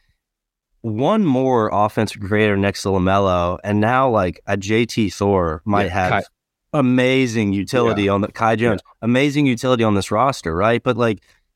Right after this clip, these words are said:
Speaker 1: when it's just LaMelo and, and them standing around, not sure really
Speaker 2: Yeah.
Speaker 1: what to do, like, it just, it's not gonna
Speaker 2: Yeah.
Speaker 1: work. So, yeah, it, it,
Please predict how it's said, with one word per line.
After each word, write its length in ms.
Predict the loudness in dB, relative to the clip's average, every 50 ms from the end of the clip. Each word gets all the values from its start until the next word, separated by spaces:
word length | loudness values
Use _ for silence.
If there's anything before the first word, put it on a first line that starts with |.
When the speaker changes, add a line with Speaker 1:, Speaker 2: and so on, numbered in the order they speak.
| _ _ _
Speaker 1:
when 160 | -2 0 0
it's 160 | 0 -2 -4
just 300 | -4 -2 -2 -2 -2 0
LaMelo 500 | 0 0 2 2 2 2 2 2 2 0
and, 140 | 0 -2 -2
and 180 | -4 -4 -4 -2
them 380 | 0 0 0 2 2 0 -2 -4
standing 380 | -4 -4 -2 0 0 2 2
around, 340 | 2 2 2 2 2 2 2
not 180 | 2 0 -2 -2
sure 240 | -2 -2 0 0
really 220 | 2 2 2 2 2
Speaker 2:
Yeah. 60 | 2
Speaker 1:
what 140 | 0 0 -2
to 60 | -6
do, 240 | -4 -2 0 2 2
like, 140 | 2 0 0
it 120 | -2 -2
just, 240 | -2 -4 -4 -4 -8 -18
it's 240 | -20 _ -10 -4
not 240 | -2 -2 -2 -2 -2
gonna 220 | -2 -2 0 0 -2
Speaker 2:
Yeah. 60 | -2
Speaker 1:
work. 420 | 0 0 0 0 -2 -6 -10 -12
So, 460 | -6 -2 0 0 2 2 0 0 -2 -6 _ _ _ _ _ _ _ _ _ -10 -4
yeah, 280 | -2 0 2 2 2
it, 120 | 0 0 0
it, 200 | 0 -2 -2